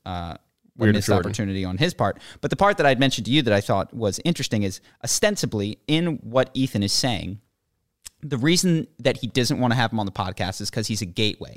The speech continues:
Speaker 1: And so
Speaker 2: Yeah, yeah.
Speaker 1: exposure to him is a problem.
Speaker 2: Well, and so if you're, if you truly have this mindset that you did an interview, you
Speaker 1: Quit.
Speaker 2: enjoyed the person,
Speaker 1: Yeah.
Speaker 2: but talking to them and putting it public gets them eyes, then what you should do is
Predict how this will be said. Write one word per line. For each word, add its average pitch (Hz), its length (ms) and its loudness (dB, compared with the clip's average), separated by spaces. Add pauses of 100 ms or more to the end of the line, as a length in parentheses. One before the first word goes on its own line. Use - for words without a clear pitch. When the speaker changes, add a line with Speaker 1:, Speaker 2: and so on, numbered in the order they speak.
Speaker 1:
And 113 100 -2
so 120 80 2
Speaker 2:
Yeah, 113 60 4
yeah. - 80 2
Speaker 1:
exposure 190 520 2
to - 120 -12
him 98 260 -6 (320)
is 104 140 -8
a 92 40 -10
problem. 131 520 0
Speaker 2:
Well, 127 200 6
and 117 160 0
so 120 260 6
if - 220 -2
you're, 120 400 2
if 107 120 -8
you 113 100 -4
truly 156 380 4
have 127 160 4
this 113 140 0
mindset 98 500 -2
that 87 80 -8
you 90 120 -8
did 123 200 0
an 131 60 0
interview, 107 380 0
you 101 100 0
Speaker 1:
Quit. 92 100 0
Speaker 2:
enjoyed 117 360 2
the - 80 0
person, 98 580 -2
Speaker 1:
Yeah. 87 140 -8
Speaker 2:
but 120 360 2 (420)
talking 120 400 2
to 110 80 0
them 98 440 0 (680)
and 107 140 -4
putting 107 220 0
it - 120 -10
public 131 540 2 (260)
gets 117 260 0
them 107 220 0
eyes, 104 420 2 (100)
then 127 140 0
what 131 140 2
you 127 120 2
should 113 200 -6
do 160 240 4
is 104 440 0